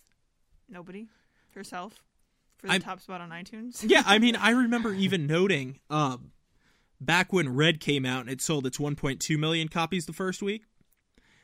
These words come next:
Speaker 2: that a few months before, Justin Bieber released, I think it was Believe, and that had first week sales of, like, three hundred and forty-nine thousand.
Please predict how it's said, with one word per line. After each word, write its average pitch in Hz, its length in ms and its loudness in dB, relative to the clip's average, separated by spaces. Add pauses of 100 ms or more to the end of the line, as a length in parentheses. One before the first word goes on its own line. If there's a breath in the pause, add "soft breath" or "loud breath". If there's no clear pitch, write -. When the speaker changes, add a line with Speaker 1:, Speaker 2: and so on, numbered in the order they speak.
(140 soft breath)
Speaker 2:
that 180 220 6
a 156 80 -2
few 190 240 0
months 202 200 -2
before, 175 420 0
Justin 147 400 0
Bieber 151 340 -2
released, 131 460 -2
I 139 80 0
think 190 300 -4
it 196 80 -2
was 165 140 -2
Believe, 135 640 -4 (720)
and 151 180 2
that 185 160 4
had 180 180 0
first 160 280 -2
week 147 140 2
sales 147 280 0
of, 135 100 -6
like, 143 200 0
three 151 280 -2
hundred 139 260 0
and 131 100 -8
forty-nine 127 500 -6
thousand. - 380 -14